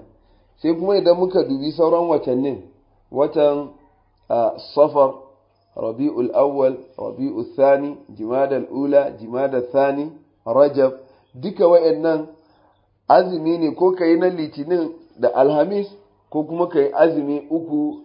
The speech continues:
a kowane wata. Sai kuma azumin Sha'ban,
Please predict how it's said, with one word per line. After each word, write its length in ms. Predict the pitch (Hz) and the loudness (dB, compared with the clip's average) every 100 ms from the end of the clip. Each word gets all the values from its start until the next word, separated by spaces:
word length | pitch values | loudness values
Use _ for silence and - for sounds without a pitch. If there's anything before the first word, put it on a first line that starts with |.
| - | 0
a 120 | 131 | 0
kowane 880 | 123 160 170 156 143 143 151 170 180 - _ _ _ | 2 2 4 6 4 2 -2 -4 -8 -18 _ _ _
wata. 460 | 120 151 147 - - - _ _ _ - | 2 2 2 -2 -4 -16 _ _ _ -8
Sai 120 | 143 | -6
kuma 280 | 151 156 - | -4 -2 2
azumin 420 | 165 147 139 147 | 2 0 -4 -4
Sha'ban, 540 | 156 107 110 135 131 | -4 -4 0 0 0